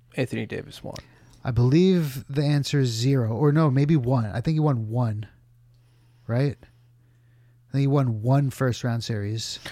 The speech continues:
Speaker 1: I'm, I'm just curious. I, I don't, I don't recall
Speaker 2: I think
Speaker 1: if he
Speaker 2: he
Speaker 1: ever
Speaker 2: won,
Speaker 1: did.
Speaker 2: I think he won one. Like, yeah, no, he doesn't have the most experience, but LeBron has all the experience you could possibly
Speaker 1: How
Speaker 2: have.
Speaker 1: old is LeBron?
Speaker 2: LeBron's pre-, LeBron's up there. But you know what?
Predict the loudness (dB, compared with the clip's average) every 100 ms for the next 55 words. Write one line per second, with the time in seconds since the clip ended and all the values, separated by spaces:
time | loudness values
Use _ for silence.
0 | -14 -2 2 2 2 0 0 0 0 -2
1 | -6 -12 -18 -8 -2 2 2 0 0 0
2 | 0 -4 -2 0 2 0 -4 -14 -20 -4
3 | 0 2 4 2 0 -2 -2 -2 0 2
4 | 4 4 2 2 0 -2 -6 -14 -20 -10
5 | 0 2 2 -2 -2 2 4 4 4 4
6 | 4 4 2 2 2 0 -4 -4 -4 -4
7 | -4 -4 -2 2 2 2 0 -6 -2 0
8 | 0 -2 0 2 4 2 -2 -2 -2 0
9 | -2 -4 -4 -4 0 0 -2 0 4 4
10 | 4 0 -4 -6 -6 -8 -10 -18 -20 -10
11 | 0 2 0 0 0 0 0 0 2 2
12 | 2 2 0 -2 -2 -8 -4 2 4 4
13 | 2